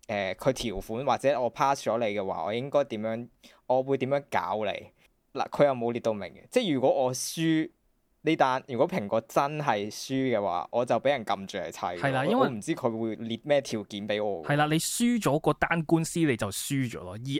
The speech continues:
Speaker 1: 歐盟嗰個D M A係，哦，我已經講咗你哋呢幾間公司係 gatekeeper 㗎啦，係守門員㗎啦。噉你話我，你呢幾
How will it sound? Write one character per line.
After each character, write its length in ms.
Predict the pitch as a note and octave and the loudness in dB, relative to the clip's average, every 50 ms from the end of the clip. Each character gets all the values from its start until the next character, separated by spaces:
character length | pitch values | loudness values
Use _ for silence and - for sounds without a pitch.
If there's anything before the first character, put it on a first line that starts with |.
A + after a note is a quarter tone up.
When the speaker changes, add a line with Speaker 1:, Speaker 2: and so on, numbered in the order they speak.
| - G3+ A3 | 2 2 2
Speaker 1:
歐 60 | A#3 | 4
盟 220 | A#3 G3 C3+ G#2 - | 4 2 2 2 2
嗰 120 | - E3+ E3+ | 4 4 4
個 60 | - - | 2 0
D 180 | - E3+ E3+ E3+ | 0 0 2 2
M 160 | E3+ E3 E3+ | 2 2 0
A 120 | E3 E3+ E3 | 0 0 2
係， 300 | C#3 D#3 C3 A#2 G#2+ - - - - _ _ _ _ _ _ _ | 2 2 2 2 0 -4 -10 -16 -20 _ _ _ _ _ _ _
哦， 180 | - D3+ D3+ - - | 4 4 4 4 4
我 200 | C3 C#3 D#3 E3+ | 4 4 4 2
已 40 | |
經 240 | D#3+ D#3+ F#3+ G#3 A3 G#3+ | 2 0 0 0 0 2
講 420 | - - A2+ F2 B2+ D#3+ F3+ F#3 - _ _ _ _ | 2 0 0 2 0 -2 -2 -2 -4 _ _ _ _
咗 320 | - - A#2+ C3 D3+ F3 E3 D#3 C3 | -2 0 4 4 4 4 4 2 2
你 80 | C3 C#3 | 2 2
哋 160 | D3+ C#3 C#3+ | 0 0 2
呢 140 | E3+ F#3 F#3+ | 2 2 2
幾 220 | - - A#2 B2 | 2 0 -2 0
間 300 | B2 D#3+ D3+ C#3+ D3 D3+ | 2 2 2 2 2 0
公 200 | C#3+ D#3 D3 D3 | 0 0 0 0
司 140 | C#3+ - - | -2 -2 -2
係 760 | D3 C#3+ C#3+ C#3 - _ _ _ _ _ - - - B2+ A#2+ A2+ | 0 0 0 0 -2 _ _ _ _ _ -4 0 0 0 0 2
gatekeeper 720 | - F3+ E3+ E3+ E3 - - E3 D3+ - - A2+ - G#2 A2+ | 2 2 2 2 0 -2 -2 -2 -2 -2 -4 -4 -2 0 0
㗎 40 | |
啦， 320 | A#2 G#2 G2+ G2 F#2 - - _ _ _ _ _ _ _ _ _ _ - | 0 0 0 -2 -2 -4 -8 _ _ _ _ _ _ _ _ _ _ -4
係 120 | - C3 | -2 -2
守 220 | B2 - C3+ B2 C#3 | 2 2 2 2 2
門 200 | E3+ E3+ C#3+ A2+ | 2 2 0 0
員 240 | G#2 G#2 G2 F2 F2+ | 0 -2 -4 -6 -4
㗎 80 | G2+ G2+ | -2 0
啦。 240 | G#2 G2 F#2+ F2+ - _ _ _ _ | 2 2 0 -2 -6 _ _ _ _
噉 280 | - D#3 G3+ A3+ F#3+ - _ _ _ _ | 2 4 4 2 0 -2 _ _ _ _
你 140 | C3+ C#3 D3+ | 2 4 4
話 200 | D#3+ D#3 - - _ | 4 4 2 2 _
我， 300 | C#3 C3+ D3 D#3 D3 - _ _ _ _ _ | 2 2 2 2 0 -2 _ _ _ _ _
你 180 | - C#3 D#3 F3 | 2 4 4 4
呢 60 | G#3 G#3+ | 4 2
幾 60 | A3+ | 2